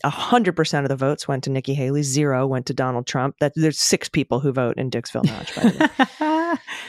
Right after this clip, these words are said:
Speaker 1: Um, the polls are closing as we start this recording, so we'll check back during the good news segment to see what's up, but I don't think we're gonna get a lot of substantial returns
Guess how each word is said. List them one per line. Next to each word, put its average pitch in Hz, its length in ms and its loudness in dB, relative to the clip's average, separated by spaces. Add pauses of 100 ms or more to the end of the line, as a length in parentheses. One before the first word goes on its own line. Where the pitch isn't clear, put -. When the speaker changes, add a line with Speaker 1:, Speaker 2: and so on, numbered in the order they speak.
(320)
Speaker 1:
Um, 139 320 0 (240)
the 165 80 2
polls 196 280 6
are 175 40 2
closing 170 360 4
as 170 80 2
we 143 120 2
start 143 400 2
this 160 200 2
recording, 170 500 4
so 180 120 2
we'll 208 140 2
check - 280 0
back 156 280 2
during 170 160 4
the 151 60 2
good 160 180 2
news 143 200 2
segment 165 420 2
to 156 80 -6
see - 200 0
what's 143 240 2
up, 139 240 2
but 143 80 4
I 139 80 2
don't 143 140 0
think - 140 -2
we're 151 100 2
gonna 147 160 0
get 143 100 2
a 139 60 2
lot 135 220 2
of 135 100 -2
substantial 139 580 -2
returns 135 580 0